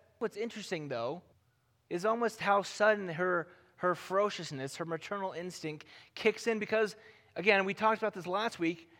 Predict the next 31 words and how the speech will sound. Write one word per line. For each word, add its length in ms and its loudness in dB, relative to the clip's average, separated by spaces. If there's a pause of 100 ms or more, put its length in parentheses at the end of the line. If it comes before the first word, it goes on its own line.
It's 140 -6
not 240 -2
too 200 -2
long 280 6
ago 360 4 (760)
in 160 -2
this 220 -2
backstory 580 6
that 160 0
she 160 -4
was, 240 2
again, 400 2 (300)
she 140 -6
was 120 -2
prepared 520 0
to 100 -2
die 360 4
with 220 0
her 160 -2
son. 380 2 (300)
Uh, 140 2
verse 240 2
twelve 460 6
in 80 -6
the, 280 0
in 280 -4 (280)
first 340 -4
chapter, 680 -2 (180)
uh, 240 -4
chapter 300 -4
seventeen, 720 -2